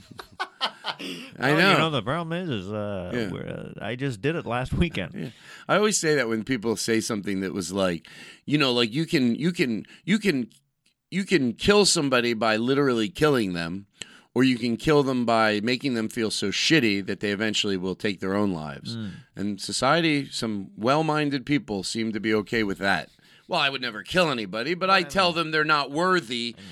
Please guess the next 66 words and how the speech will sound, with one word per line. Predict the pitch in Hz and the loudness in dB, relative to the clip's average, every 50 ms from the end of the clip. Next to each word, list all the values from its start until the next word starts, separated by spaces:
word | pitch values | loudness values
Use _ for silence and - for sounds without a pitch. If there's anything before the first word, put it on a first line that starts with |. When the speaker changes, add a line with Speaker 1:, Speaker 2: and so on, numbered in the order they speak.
| 78 - - | -18 -10 -4
Speaker 1:
I | 123 131 135 | -2 -2 -2
lower | 139 143 156 165 170 170 165 | -2 0 0 0 0 0 0
their | 147 147 127 | -2 -2 -4
self-esteem. | - - 151 131 120 - 123 117 95 - 131 139 135 | -4 -4 -6 -6 -6 -8 -10 -12 -8 -6 -6 -6 -6
Speaker 2:
Yeah. | 131 | -6
Speaker 1:
It | 107 | -6
takes | 151 160 131 - | -6 -4 -4 -4
a | 160 147 | -4 -2
lot | 156 170 196 226 220 240 | -2 -2 -2 -2 -2 -4
longer. | 247 240 220 190 160 120 95 85 90 110 | -4 -4 -4 -6 -8 -12 -16 -14 -12 -8
Because | 139 - 196 202 | -6 -4 -4 -2
if | |
Speaker 2:
And | 240 - | -2 -2
Speaker 1:
you're | 214 214 | 0 0
gonna | 277 247 | 0 0
kill | 220 - - 220 202 | 0 0 0 0 0
someone, | 151 - 170 147 139 | 0 -2 -4 -4 -4
you | 139 139 | -4 0
gotta, | 131 143 139 131 | 2 2 2 2
you | 123 117 - - - - - | 0 -2 -8 -16 -20 -16 -6
know, | - 185 | -4 -2
you | 143 | 0
gotta | 139 156 151 143 | 0 0 0 0
kill | - - 196 175 151 | 0 0 0 0 0
him. | 123 | -2
Speaker 2:
You | 110 - | -2 0
Speaker 1:
You | - | 2
Speaker 2:
gotta | 156 151 151 | 2 2 2
Speaker 1:
gotta | 135 131 - | 0 0 -2
Speaker 2:
get | - | -2
Speaker 1:
push | - | 0
Speaker 2:
a | |
Speaker 1:
him | 165 | 0
in | 180 | 0
front | 190 185 185 | 2 2 0
Speaker 2:
gun, | 185 175 | 0 0
Speaker 1:
of | 165 | 0
a | 147 131 | 0 0
Speaker 2:
you | 127 | 2
Speaker 1:
bus. | - 175 170 | 4 4 4
Speaker 2:
gotta, | 165 - | 2 0
Speaker 1:
You | - | -2
gotta | - 131 123 120 | -4 -6 -6 -6
get | 123 120 | -8 -10
a | 120 | -8
Speaker 2:
yeah, | - | -6
Speaker 1:
gun. | - 151 147 - | -6 -6 -6 -6
Speaker 2:
you | 113 | -8
gotta | 110 110 107 | -8 -8 -4
put | - 135 131 | -2 0 0
up | 127 - | 0 -2
the | 175 | -4
paint | 175 - 156 175 180 160 | -2 0 0 2 2 2
Speaker 1:
Yeah. | 135 | 2
Speaker 2:
stuff | 104 - 175 175 175 - - | 2 2 2 0 0 0 0
so | - | 2
Speaker 1:
But | 190 190 | 4 4
if | 175 | 4
Speaker 2:
when | - - | 6 6
the | |
Speaker 1:
you, | 233 254 | 6 6
Speaker 2:
blood | 247 208 175 | 6 6 4
splatters. | 175 175 165 165 170 170 170 165 160 - _ | 0 -4 -4 -2 -2 -2 -4 -6 -8 -10 _
Speaker 1:
if | - 147 156 160 | 0 2 2 4
you | 202 240 233 | 4 4 4
wrongly, | 190 165 175 196 202 214 226 240 240 233 220 214 208 208 202 196 196 185 175 - | 4 4 4 4 6 6 4 4 4 2 2 4 4 4 2 2 2 0 -2 -6